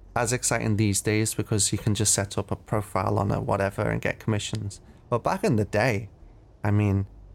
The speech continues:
to get a commission is a, and it was not just a commission for one self-portrait. It, no, no, no,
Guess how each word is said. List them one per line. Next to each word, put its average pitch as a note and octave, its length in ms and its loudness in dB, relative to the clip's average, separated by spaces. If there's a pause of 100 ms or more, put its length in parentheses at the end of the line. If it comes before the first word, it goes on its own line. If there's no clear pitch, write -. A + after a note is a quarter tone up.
(340)
to A2 80 0
get B2 200 2
a F3+ 60 -2
commission G#2 540 0
is F#2+ 180 2
a, F#2 240 0 (340)
and A2+ 140 0
it A2+ 80 0
was B2+ 220 0
not D3 160 0
just D#3+ 300 -4 (180)
a A#2 100 0
commission C3 560 0
for A#2+ 360 -2 (340)
one A#2 320 2
self-portrait. C3 920 0
It, A2 140 0
no, G#2+ 160 4
no, A2+ 160 2
no, D3+ 440 2